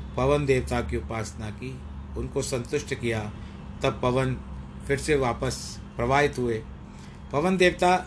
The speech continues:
के कहने पर एक देवता ने हनुमान जी को बड़े-बड़े वरदान दे दिए।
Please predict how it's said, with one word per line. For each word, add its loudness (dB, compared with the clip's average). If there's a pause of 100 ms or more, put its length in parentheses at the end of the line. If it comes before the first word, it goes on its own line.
(180)
के 0
कहने 4
पर 2
एक 2
देवता 2
ने 0
हनुमान -4
जी -2
को -6
बड़े-बड़े 6
वरदान -2
दे -8
दिए। -10